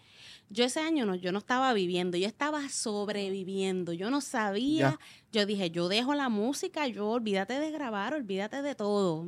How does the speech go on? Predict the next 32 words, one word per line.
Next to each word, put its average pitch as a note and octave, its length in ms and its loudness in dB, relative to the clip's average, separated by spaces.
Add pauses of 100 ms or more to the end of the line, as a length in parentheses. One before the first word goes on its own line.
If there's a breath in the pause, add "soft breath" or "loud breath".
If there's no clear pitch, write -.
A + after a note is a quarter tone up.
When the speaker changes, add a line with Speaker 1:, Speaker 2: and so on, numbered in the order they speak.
(120)
Speaker 1:
Yo G#3 360 -2 (140)
aquí F#3+ 380 -4 (560 soft breath)
no A3 220 4
voy A#3 160 4
a C4 40 4
hacer C4 180 -2
más B3 140 2
nada", E3 140 -2
yo D#3+ 60 -4
estaba C#4+ 280 -2
sobreviviendo. E3 840 -2 (1120 soft breath)
Y D#4+ 100 4
después B3+ 440 2
de E4+ 200 2
que D4+ 120 0
pasó B3 340 -2
todo B3+ 300 2
eso, B3+ 240 -2
¿verdad? G#3 280 -2
Que G#3+ 280 -6 (140)
<laughs> - 140 -20
gracias F#3+ 500 -4
a G3 80 2
Dios, F#3 300 -4
¿verdad? F3+ 320 -2
Salí E3+ 400 -2
de G3 140 0
ese F#3+ 340 -2
hoyo F3+ 720 0 (440 soft breath)
tan, G#3 800 0
tan G#3 300 2
desesperante, G#3+ 1080 -2